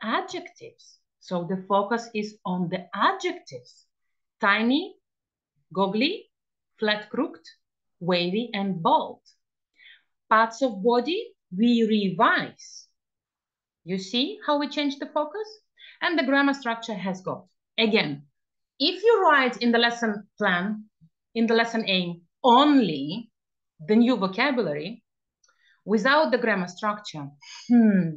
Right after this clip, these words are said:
parts of body. Do I use there is, there are? Do I use the present simple? Do I use it is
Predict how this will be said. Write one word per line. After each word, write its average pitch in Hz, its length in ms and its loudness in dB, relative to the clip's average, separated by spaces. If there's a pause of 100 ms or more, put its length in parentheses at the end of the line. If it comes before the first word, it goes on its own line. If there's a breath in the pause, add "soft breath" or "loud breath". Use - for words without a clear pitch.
(140)
parts 196 280 -4
of 185 120 -8
body. 156 420 -6 (1040 loud breath)
Do 190 160 0
I 240 60 4
use 247 280 0
there 220 160 2
is, 208 140 -4
there 180 160 -2
are? 175 380 -6 (1160)
Do 208 100 0
I 226 40 4
use 240 260 0
the 254 100 -6
present 220 400 -2
simple? 196 680 -4 (440)
Do 214 140 0
I 240 60 2
use 254 440 -2 (500)
it 247 180 0
is 196 580 0